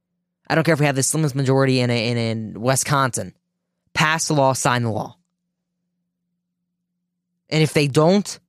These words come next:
get them out of office. Because this accountability, this will bring accountability back to our legislatures, back to our Republican Party. Because they'll actually have to do what they've ran on. They'll actually have to do what they've said they'll, they're, they're going to do.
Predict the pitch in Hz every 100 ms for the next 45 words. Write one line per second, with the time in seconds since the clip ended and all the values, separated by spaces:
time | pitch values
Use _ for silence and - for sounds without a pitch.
0 | _ 113 120 135 123 110 101 - - -
1 | _ _ _ _ _ _ _ _ - 135
2 | 151 113 185 196 - - 139 180 165 151
3 | 139 127 123 120 175 190 - - _ _
4 | _ _ _ _ _ _ _ _ _ _
5 | _ _ _ - 135 165 143 - 180 175
6 | 151 156 143 131 131 135 117 135 160 147
7 | - - _ _ _ _ _ _ _ _
8 | _ _ - 151 127 113 104 117 117 113
9 | 151 147 147 147 131 123 123 123 110 107
10 | 92 - _ _ _ _ _ _ _ _
11 | - 165 160 160 - 147 139 120 143 135
12 | 120 107 101 92 - - _ _ _ _
13 | 135 147 156 156 135 135 147 135 127 120
14 | - 127 117 110 117 131 143 156 147 143
15 | 120 117 95 85